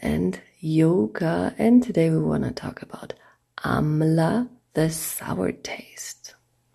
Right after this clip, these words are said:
So the sour taste is foremost built by acids in our foods. And if you're just thinking about something sour,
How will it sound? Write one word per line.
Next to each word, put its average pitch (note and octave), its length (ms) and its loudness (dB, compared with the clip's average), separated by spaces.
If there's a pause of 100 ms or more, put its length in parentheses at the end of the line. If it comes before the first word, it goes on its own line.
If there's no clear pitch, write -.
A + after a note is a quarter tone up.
(640)
So F#3 220 0
the F3+ 140 2
sour C#4 400 2
taste A3+ 500 4
is - 180 -4
foremost A#3+ 800 4
built C3 480 2
by E2 320 -6 (220)
acids - 840 -6 (160)
in E3 200 -2
our D#3 280 -2
foods. - 760 -4 (460)
And E3+ 460 2 (400)
if - 100 -14
you're E3 120 -2
just - 400 4 (160)
thinking A3 680 6
about C#3+ 300 2
something D3+ 500 -4
sour, D#3+ 800 0